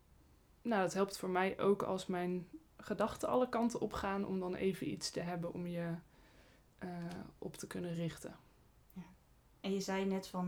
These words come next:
Speaker 2: eh, nou, hij staat in mijn slaapkamer.
Speaker 1: Ja.
Speaker 2: Heb je daar nog over nagedacht? Nou, waarom niet in de keuken of de woonkamer of de gang? Ik noem maar wat. Serre, balkon.
Speaker 1: <laughs>
Speaker 2: Eh, heb je, heb je een reden waarom het de slaapkamer is geworden?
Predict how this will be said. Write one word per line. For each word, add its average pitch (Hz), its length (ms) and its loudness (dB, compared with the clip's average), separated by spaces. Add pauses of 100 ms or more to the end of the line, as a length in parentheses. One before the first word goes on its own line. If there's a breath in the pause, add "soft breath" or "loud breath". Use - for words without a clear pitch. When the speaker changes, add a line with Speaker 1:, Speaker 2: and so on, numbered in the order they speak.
Speaker 2:
eh, 180 60 -2
nou, 175 360 -4
hij 160 100 -6
staat 175 280 -2
in 170 60 -2
mijn 165 120 -2
slaapkamer. 202 1000 0
Speaker 1:
Ja. 226 240 -2 (100)
Speaker 2:
Heb 170 140 -8
je 196 100 0
daar 190 220 2
nog 185 260 0
over 185 200 -2
nagedacht? 180 440 2
Nou, 156 140 -2 (160)
waarom 165 220 -2
niet 165 180 -2
in 156 120 0
de 160 60 -2
keuken 175 540 0
of 170 100 -6
de 151 100 -4
woonkamer 175 640 2
of 160 80 -2
de - 80 -12
gang? 185 680 4
Ik - 100 -6
noem 170 120 0
maar 170 140 0
wat. 165 340 -6
Serre, 170 560 0
balkon. 160 580 -4 (320 loud breath)
Speaker 1:
<laughs> 220 400 -2
Speaker 2:
Eh, 156 680 -10
heb 185 160 -10
je, 190 100 0
heb 180 200 -2
je 185 260 -6 (100)
een 180 140 -2
reden 202 320 4
waarom 185 260 4
het 180 80 0
de - 60 -8
slaapkamer 202 720 -2
is 196 140 -6
geworden? 214 360 -8